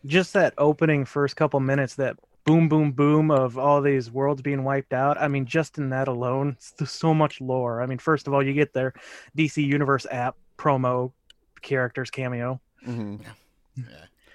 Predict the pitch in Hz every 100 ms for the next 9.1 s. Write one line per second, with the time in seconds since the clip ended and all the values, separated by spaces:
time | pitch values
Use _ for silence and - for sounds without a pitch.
0 | _ _ _ 139 131 123 123 135 156 151
1 | 143 139 151 139 139 147 139 127 123 _
2 | _ _ 160 165 170 160 156 135 139 156
3 | 165 139 117 113 117 113 - 120 135 170
4 | 156 190 180 151 143 151 151 151 156 -
5 | 175 165 151 156 160 143 156 156 180 175
6 | 165 190 185 110 170 - 170 151 139 120
7 | 127 123 127 _ _ _ _ _ _ _
8 | _ - 127 123 107 117 127 151 160 156
9 | 143